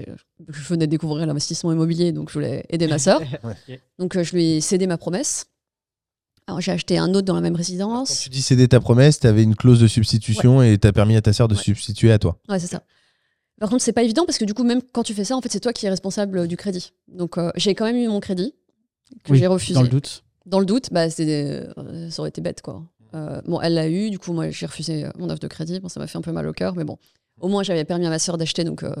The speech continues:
Speaker 1: j'étais contente pour elle. Moi, j'ai acheté dans la même résidence. Toutes les deux, on a revendu nos biens, euh, elle, parce qu'elle a pas du tout aimé l'investissement, elle a pas aimé le stress, euh, d'avoir des locataires, et cetera.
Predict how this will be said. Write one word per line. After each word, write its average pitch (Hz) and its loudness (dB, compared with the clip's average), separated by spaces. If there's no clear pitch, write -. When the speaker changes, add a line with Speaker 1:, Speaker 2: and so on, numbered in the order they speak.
Speaker 1:
j'étais - -8
contente 170 -4
pour 165 -2
elle. 240 -2
Moi, 208 2
j'ai 196 2
acheté 180 -2
dans 180 0
la - 2
même 165 -2
résidence. 165 -4
Toutes 254 -4
les 262 4
deux, 254 4
on 240 2
a 185 2
revendu 196 0
nos 202 0
biens, 208 -2
euh, 165 -4
elle, 202 -2
parce 180 -8
qu'elle 165 -2
a 160 -6
pas 180 -2
du 185 -8
tout - -8
aimé 190 -2
l'investissement, 180 -4
elle 175 -8
a 165 -8
pas 180 -4
aimé 180 0
le 175 -2
stress, 175 -4
euh, 156 -4
d'avoir 156 -6
des 156 -2
locataires, 160 -6
et 156 -12
cetera. 165 -6